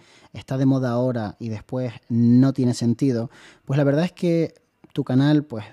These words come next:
deja de acumular visitas, los vídeos dejan de darte rendimiento y al final, para alguien que tiene un canal en YouTube,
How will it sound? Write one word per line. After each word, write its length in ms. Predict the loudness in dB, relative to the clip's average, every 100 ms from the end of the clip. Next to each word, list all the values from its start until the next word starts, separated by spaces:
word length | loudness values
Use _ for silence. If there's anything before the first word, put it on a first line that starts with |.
| _ -8
deja 300 | -6 -4 -4
de 60 |
acumular 400 | -2 0 2 0
visitas, 500 | -2 -2 -4 -2 -4
los 180 | -4 -4
vídeos 360 | -2 -2 -4 -4
dejan 280 | -4 -2 -2
de 100 | -2
darte 420 | -6 -6 -8 -8 -14 -20 _
rendimiento 720 | -4 2 6 6 6 2 0 -6
y 80 | -10
al 60 |
final, 320 | -2 2 2 -2 _ -12
para 200 | -8 -4
alguien 220 | -2 -2
que 100 | 0
tiene 200 | 2 2
un 60 |
canal 220 | 2 2 2
en 100 | 2
YouTube, 340 | 0 -2